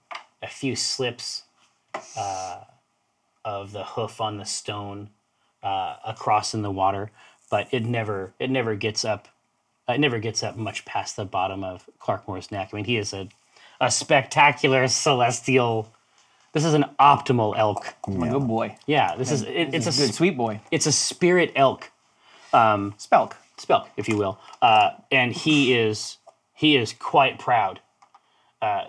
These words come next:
Speaker 1: to have found some real
Speaker 2: <laughs>
Speaker 1: utility. Um, 'cause it's a, it's a fr-, like, like, to him, it's a friendship.
Speaker 2: Oh, yeah.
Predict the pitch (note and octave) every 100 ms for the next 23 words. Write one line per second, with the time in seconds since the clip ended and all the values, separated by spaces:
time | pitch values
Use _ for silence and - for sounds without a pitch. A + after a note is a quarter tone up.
0 | - - A2+ A2 - A#2+ A2 G#2 G#2 -
1 | _ _ - - A2+ A2 B2 B2+ A#2+ A2
2 | A2 - A#2 A#2 C#3 A#2+ G2 - - -
3 | - - - - _ - G2+ F#2+ F#2 F#2
4 | - _ _ _ _ _ D#3+ D3+ D#3+ -
5 | - E3 - A3 A3+ C3+ - _ C#3+ -
6 | A#2 - E3 B2+ - G#2 - B2+ B2 -
7 | - _ _ - _ _ - G3 F3 B2+